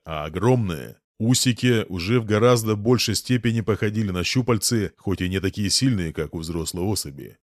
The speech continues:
Их было побольше, чем у головастика, но меньше, чем у взрослого. У того хватило щупалец на всю нашу группу. Зато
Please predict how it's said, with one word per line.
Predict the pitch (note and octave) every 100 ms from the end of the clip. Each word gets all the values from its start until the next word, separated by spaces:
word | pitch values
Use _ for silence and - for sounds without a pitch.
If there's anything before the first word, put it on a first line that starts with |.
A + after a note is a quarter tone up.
| _ _
Их | - E2+ C3 B2+
было | C#3+ C#3+
побольше, | A2+ G2+ G2 C#3 - C#3 C3
чем | - A#2+ A#2+
у | B2
головастика, | G#2+ G2+ G#2 B2 - A#2 A#2
но | G2+
меньше, | F#2+ G#2+ G2+ G#2
чем | G2+ F#2+
у |
взрослого. | F#2+ B2+ - D2 A#1 G1+ _ _ _
У | - -
того | D#2+ F#2 A2
хватило | B2 A2+ A#2+ B2
щупалец | G#2+ B2+ A2+ A#2 A2+ - -
на | F2 G2+
всю | - C#3+
нашу | F2+ -
группу. | E2 E2+ - - - _ _
Зато | - C#2+ G2+ G#2+ A#2+ C#3 D3+